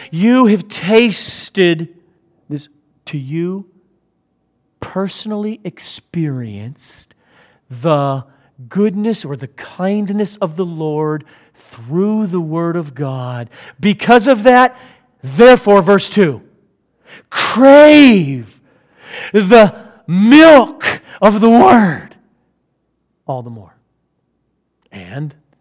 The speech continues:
this week, it's the same thing. Because you have tasted, haven't you? Personally experienced the goodness and the kindness of Jesus to you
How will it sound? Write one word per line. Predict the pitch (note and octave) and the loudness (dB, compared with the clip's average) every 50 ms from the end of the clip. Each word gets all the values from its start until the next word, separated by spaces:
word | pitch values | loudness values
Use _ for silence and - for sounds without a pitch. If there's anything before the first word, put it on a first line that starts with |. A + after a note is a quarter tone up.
| _ _ _ _ _ _ _ _ _ _ | _ _ _ _ _ _ _ _ _ _
this | - A#2 - - - G#2+ | -14 -14 -14 -16 -18 -20
week, | F2+ _ _ _ _ _ _ _ _ _ _ | -20 _ _ _ _ _ _ _ _ _ _
it's | _ | _
the | - - - G#2 | -20 -20 -20 -18
same | A#2 B2 | -20 -12
thing. | - - G3+ G3 E3 - - _ - - - _ - | -6 -4 -2 -2 -2 -4 -8 _ -20 -20 -20 _ -6
Because | G#3+ G#3 G#3 - - - F#3 A3+ C#4 C#4+ D4 D4 D4 D4+ D4+ C#4 B3 - - - - - - - - | -6 -6 -6 -8 -10 -8 -4 0 2 4 6 6 6 6 4 0 -4 -10 -16 -18 -20 -20 -20 -18 -16
you | - E3+ F3 A3+ C4 C#4 C#4 C#4 C4+ C4 A#3 - - - - | -10 -4 0 2 2 4 4 4 4 2 2 -2 -6 -12 -8
have | - A3 C#4 D4+ A#3 - | -2 2 2 2 2 0
tasted, | - - G#3 A#3+ C#4 D4+ D4+ B3+ - - - - - C4+ B3+ A3+ E3 | -2 -2 2 4 4 4 4 2 0 -2 -8 -6 -2 0 0 2 2
haven't | C#3 E3+ A3 B3 A#3+ E4 - G#3+ - - | 2 2 2 4 2 0 -2 -4 -4 -4
you? | A#3+ B3 C4+ D4+ D#4 D4+ D4+ - - - _ _ _ _ _ _ _ _ _ _ _ _ _ _ | -2 0 0 0 0 -2 -4 -8 -16 -20 _ _ _ _ _ _ _ _ _ _ _ _ _ _
Personally | - - B3 D4+ D#4+ C#4+ - - D4+ D4 D4 D4 D#4 D4+ | -2 2 4 4 4 4 2 0 0 2 2 2 2 0
experienced | C#4 - - - - - - - - A3+ A3 B3+ C#4+ D4 D#4+ D#4+ D4+ D4+ D#4 D4+ A#3+ - - - - - - - - - | -2 -4 -6 -8 -8 -10 -8 -4 -2 0 2 2 4 4 4 4 4 4 2 2 0 -4 -10 -14 -14 -18 -20 -20 -14 -12
the | G#3+ F#3+ F#3 B3+ | -8 -6 -4 -4
goodness | G3+ F3 E3+ - B3+ C#4 D4 D#4 D4+ C#4+ - - | -4 -4 -4 -4 -4 -4 -4 -4 -4 -6 -6 -4
and | C#4 C4 B3 | -6 -6 -6
the | C4 | -6
kindness | - - - - A3 A#3 C4 D4+ E4 D#4+ D4+ A#3 D4 D4 A3 - | -8 -10 -12 -8 -4 -2 -2 -2 -2 -4 -6 -6 -4 -4 -4 -4
of | - A#3 F3 | -6 -8 -8
Jesus | - - - A#3+ B3+ C4+ D4 B3+ G#3+ C#4+ C4+ - | -10 -8 -4 -2 0 0 0 0 -2 -6 -8 -8
to | - - D4 D4 | -4 -2 0 2
you | C4+ C4+ D4 D#4 C#4+ | 2 2 2 0 0